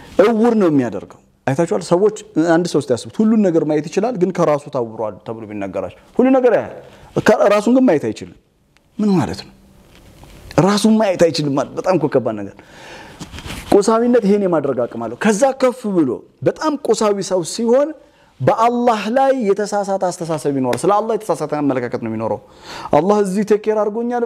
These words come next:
አመቻችቶኛል፣ የሚቀጥለው አኼራማ ተው በቃ፣ እንደው መጀመሪያ የሚጠራው አላህ እኔን ነው ብሎ እንዲያስብ ነው የሚያደርገው። በጣም አደገኛ የሆነ፣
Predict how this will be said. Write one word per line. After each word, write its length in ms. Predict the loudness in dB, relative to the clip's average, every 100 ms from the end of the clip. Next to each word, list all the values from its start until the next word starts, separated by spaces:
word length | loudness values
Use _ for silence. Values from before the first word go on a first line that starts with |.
| 0
አመቻችቶኛል፣ 680 | 0 0 0 -2 -2 0
የሚቀጥለው 460 | 0 2 0 0 0
አኼራማ 440 | 0 -2 -4 -2 -2
ተው 180 | 0 -2 -2
በቃ፣ 240 | -8 -6 -6 -6 -14 _ -2
እንደው 180 | 2 4
መጀመሪያ 360 | 2 2 2 0
የሚጠራው 300 | -2 0 0
አላህ 180 | -2 -6
እኔን 200 | -10 -14
ነው 100 | -18 _ -20 _ 0
ብሎ 200 | 2 4
እንዲያስብ 500 | 2 0 -2 -4 -2
ነው 120 | 0 0
የሚያደርገው። 600 | 0 0 -4 -4 -8 -8 -10 -12 0
በጣም 280 | 2 2 2
አደገኛ 400 | 2 0 -4 -4
የሆነ፣ 260 | -2 -2